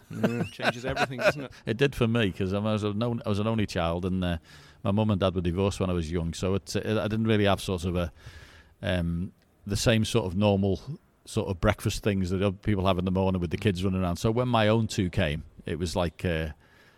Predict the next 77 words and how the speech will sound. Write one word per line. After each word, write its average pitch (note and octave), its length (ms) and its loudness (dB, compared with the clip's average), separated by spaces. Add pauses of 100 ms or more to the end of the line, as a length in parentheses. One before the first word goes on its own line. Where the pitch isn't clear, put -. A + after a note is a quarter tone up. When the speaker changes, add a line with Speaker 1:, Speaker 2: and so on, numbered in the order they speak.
(120)
Speaker 2:
it - 140 -8
did F#2 140 -2
take C2 200 -2
my D#2 140 -2
eye D2 40 -4
off C#2+ 180 -6
the D#2 80 -8
ball, D2+ 240 -4
I E2 80 0
have E2 120 -4
to D2+ 80 -8
be E2 100 -4
honest E2 220 -2
with D#2+ 100 -4
you. D#2+ 60 -4
And E2+ 80 -2
I, F2+ 320 2
I, F#2 40 2 (140)
I G2+ 80 -4
got G2+ 220 -2
far A#2 240 0
more G#2+ 220 4
enjoyment, F#2+ 520 2 (300)
so F2 220 -4
taking F2 440 0 (520)
Josh G#2+ 220 4
to - 60 -8
the G2 100 0
park G2 280 4
and E2 120 0
feeding F#2 260 4
the F#2 80 4
ducks - 380 0
and E2+ 220 2 (320)
taking G2 300 2
Ellie F#2 220 4
out F2+ 180 2
and F2+ 100 -2
going F2+ 260 2
in, F2+ 120 2
and, G#2 120 2
and C3+ 260 -2 (100)
just - 280 -4
one E2 100 -2
of E2+ 60 -2
those E2+ 200 -2
things, C3 240 2
you A#2+ 60 2
know, A2 100 4
people G#2+ 300 2
are F#2+ 100 2
all F#2+ 120 4
different. F2 400 -2
And G2 120 0
I, G#2 140 2
I F2+ 80 -4
thought, F2+ 260 -2
"Well, F2+ 100 0
I've F#2+ 80 0
won C3 120 0
a A#2 40 -2
World E2+ 220 -2
Championship F2 380 -6
and F#2 80 -4
I F2 40 -4
won G2 140 0
a F#2+ 40 0
U E2 180 0
K," D#2 280 0
and, D#2+ 160 -2
uh, D#2+ 100 -2 (640)
you F#2 80 -2
know, E2+ 140 0
and F#2 80 2
I F#2+ 40 2
was G2 140 0
doing, A#2+ 380 2